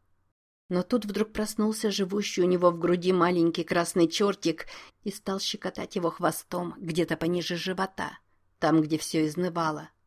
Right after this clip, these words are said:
Макс Хансен бросил думать о тактике и стратегии. Голос Торы лишил его последних крупиц самообладания. «Очень хорошо»,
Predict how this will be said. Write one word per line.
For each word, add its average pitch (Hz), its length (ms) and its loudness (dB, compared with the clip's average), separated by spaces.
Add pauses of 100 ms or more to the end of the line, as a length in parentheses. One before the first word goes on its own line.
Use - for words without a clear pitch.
(420)
Макс 180 280 4
Хансен 175 480 0
бросил 175 340 2
думать 170 380 -2
о 170 60 -8
тактике - 480 -6
и 170 40 -2
стратегии. 180 800 -4 (400)
Голос 160 480 4
Торы 170 320 -4
лишил 170 420 0
его 165 180 -2
последних 160 600 2
крупиц 165 420 -6
самообладания. 170 1080 -2 (680)
«Очень 147 380 -2
хорошо», 156 560 -4